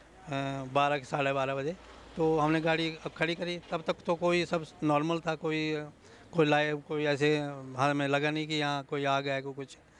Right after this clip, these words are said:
तो हम चले गए, हम फिर rest कर रहे थे। तो करीब तीन बजे हमें फिर, अ, मेरे guest को ये फ़ोन आया कि आपकी गाड़ी हटाओ, यहाँ आग लगी हुई है, आपकी गाड़ी जल जाएगी। तो हम एकदम दौड़े।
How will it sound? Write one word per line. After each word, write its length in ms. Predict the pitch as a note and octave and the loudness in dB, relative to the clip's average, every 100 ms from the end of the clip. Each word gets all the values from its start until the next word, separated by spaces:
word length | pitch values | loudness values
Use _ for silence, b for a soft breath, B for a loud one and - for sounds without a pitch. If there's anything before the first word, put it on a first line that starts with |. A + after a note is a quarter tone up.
| B B B - | B B B -2
तो 60 | D#3 | 0
हम 120 | D3+ | 2
चले 240 | F3+ F3+ | 2 2
गए, 100 | F3+ | 2
हम 260 | E3+ E3 D#3+ | 0 -2 -2
फिर 180 | D#3 D#3 | -2 0
rest 220 | D#3+ - | 0 0
कर 120 | D#3+ | 0
रहे 160 | D#3+ D#3+ | 0 0
थे। 140 | D3 | -4
तो 140 | - | -4
करीब 280 | D#3+ F3 F#3+ | -4 0 0
तीन 240 | E3+ F3+ E3 | 0 0 2
बजे 240 | D#3 D#3 | 2 2
हमें 220 | D3+ C#3 | 0 -2
फिर, 200 | C3 D#3 | -2 -2
अ, 80 | D#3 - B B B B B - - C#3+ C#3 C#3 C3+ | -2 -6 B B B B B -20 -12 -6 -2 -2 0
मेरे 240 | C#3 D3+ | 2 2
guest 300 | D3 D3 - | 2 0 -2
को 220 | D3 D#3 D3+ | -2 0 2
ये 140 | D3+ | 0
फ़ोन 540 | C#3+ C3+ B2 D3 D3 D#3 | -2 -10 -8 -2 0 0
आया 160 | D3 | -4
कि 200 | E3 G3 | -4 -4
आपकी 680 | F3 D#3+ - D#3+ D#3 D3+ D3+ C#3+ C#3 C3+ C3+ C3+ | -2 -2 -2 -2 -2 -2 -4 -6 -10 -12 -12 -4
गाड़ी 240 | C#3+ C#3+ D3 | 0 2 0
हटाओ, 500 | B2+ C3+ D3 F3 E3 B B B - | -2 0 0 -2 -6 B B B -8
यहाँ 440 | D#3+ D3 C#3+ C#3+ C#3 | 0 0 2 2 2
आग 80 | |
लगी 280 | C#3+ D3+ F3 | 0 -4 -6
हुई 80 | E3+ | -4
है, 80 | D#3 | -2
आपकी 280 | D3+ - C#3+ | -4 -4 -2
गाड़ी 200 | C#3 C3 | -2 -2
जल 180 | C3 | -6
जाएगी। 320 | C3 B2 B2 B2 | -4 -4 -6 -8
तो 180 | - | -2
हम 180 | D#3 E3+ | 0 2
एकदम 300 | E3 E3+ E3+ | 0 -2 -2
दौड़े। 280 | E3 E3 E3 | -2 -4 -6